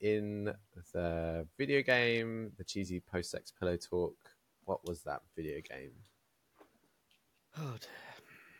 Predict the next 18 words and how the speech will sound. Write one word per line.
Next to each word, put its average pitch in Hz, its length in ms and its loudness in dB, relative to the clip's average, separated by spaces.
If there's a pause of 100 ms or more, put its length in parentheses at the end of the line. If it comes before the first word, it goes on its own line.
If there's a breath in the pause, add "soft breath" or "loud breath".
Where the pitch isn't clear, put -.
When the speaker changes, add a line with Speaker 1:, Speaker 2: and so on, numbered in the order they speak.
(1200 loud breath)
Speaker 2:
Well, 139 100 8
the - 60 2
Speaker 1:
Anyone 160 180 10
Speaker 2:
only 185 120 8
game 147 180 8
that 135 60 8
Speaker 1:
remember? 110 100 8
Speaker 2:
I've 127 100 6
slept 110 220 2
with 117 100 6
anyone 127 260 6
in 92 120 0
this 95 180 -4
year 95 160 0
was 95 140 -4
Baldur's 104 300 2
Gate 90 180 -2
three. - 340 0